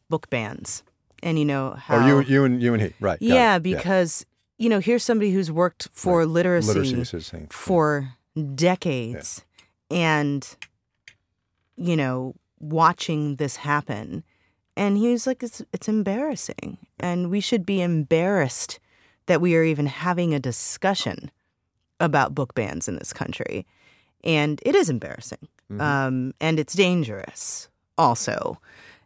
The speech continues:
Speaker 1: And yeah, anyway, he said it, he said it well. And you can send us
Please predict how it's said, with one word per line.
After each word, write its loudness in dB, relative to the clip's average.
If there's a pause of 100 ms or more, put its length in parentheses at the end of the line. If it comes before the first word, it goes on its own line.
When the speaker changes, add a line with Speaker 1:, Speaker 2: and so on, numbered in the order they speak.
(140)
Speaker 1:
And 4 (640)
yeah, 2 (480)
anyway, 0 (220)
he -2
said 0
it, 2 (160)
he -2
said 0
it 0
well. 2 (400)
And 4
you 6
can 6
send 4
us 0